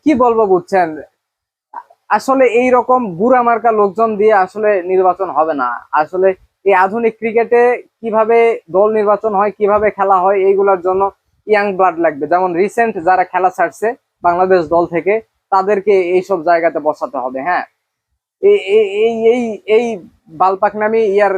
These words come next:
মানে, আহ, দল নির্বাচনের আর টাইম নেই। এইভাবে দল নির্বাচন করতেছে, মানে, একজনকে নিয়ে আসতেছে হুদাই, কোনো কারণ ছাড়া, কোনো কারণ, যৌক্তিক কোনো কারণ ব্যাখ্যা দিতে পারবে না। হুদাই একজনকে আবার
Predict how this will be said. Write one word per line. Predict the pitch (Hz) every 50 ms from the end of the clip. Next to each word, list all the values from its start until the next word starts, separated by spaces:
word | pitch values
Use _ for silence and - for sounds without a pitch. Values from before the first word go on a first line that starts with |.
| 165 151
মানে, | - 156 165 175 175 180 175 156 - _ _ _ _ _ _ -
আহ, | 151 151
দল | 156 147 165 185 196 196
নির্বাচনের | 196 196 190 190 180 185 196 196 196 202 185 175 - - - 160
আর | 180 175 160 147 -
টাইম | 190 190 190 180
নেই। | 165 156 147 131 120 - _ _ _ _ _ _ _ _ _ _ _ _ _ _ _ _ _ _ _ _ _ _ _ -
এইভাবে | 185 196 208 190 208 202 202 202
দল | 185 190 196 196
নির্বাচন | 196 190 185 185 180 185 185 175
করতেছে, | 170 175 147 - 165 165 165
মানে, | 165 170 175 180
একজনকে | 175 170 165 127 - 196 190 185 180 196
নিয়ে | 185 185 190 185 180
আসতেছে | - - - 185 175 196
হুদাই, | 170 143 156 170 180 196 190 185 151
কোনো | 139 - 180 180 190 180
কারণ | - 175 170 170 180 185 190 185
ছাড়া, | - 185 180 180 170
কোনো | 170 180 175
কারণ, | 170 - 170 165 180 180 180 180 170 - _ _ _ _ 139
যৌক্তিক | 147 190 190 180 170 214 196
কোনো | _ 208 202 196 185
কারণ | - 185 180 185 185 175
ব্যাখ্যা | 175 170 - - 196
দিতে | 185 180 175 185
পারবে | 175 175 170 170 175 175
না। | 180 170 147 - - _ _ _ _ _ _ _
হুদাই | 135 156 165 190 190 190
একজনকে | 185 175 165 156 190 190 175 165 190 196 190 190
আবার | 170 170 170 175